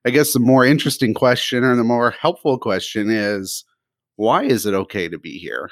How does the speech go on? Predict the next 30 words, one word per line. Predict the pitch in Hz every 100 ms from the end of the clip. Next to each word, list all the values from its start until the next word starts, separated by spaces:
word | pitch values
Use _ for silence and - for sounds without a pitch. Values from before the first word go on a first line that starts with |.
| _
We, | 110 120 98
we | 127
kinda | 120 151 131
knew | 120 135 143 127 110 107 - -
a | 113
little | 120 120
bit | 123 117
with | 107 104
the | 101
atheist | 131 160 107 98 104 -
why | 113 113 113
it | 110
might | 113 113
be | - 113 113
because | 107 98 117 110 104
of, | 104 101 101 95 - _ _ _ _ _ _
it | 131
could | - 147
be | 131
trauma | 123 139 131 139 139
related, | 131 123 127 131 131
but | 139
it | 147
could | 156 147
not | 175 240
be. | 113 101
It | 107
could | 127
just | 123 113 110
be | 120 120 120 120 120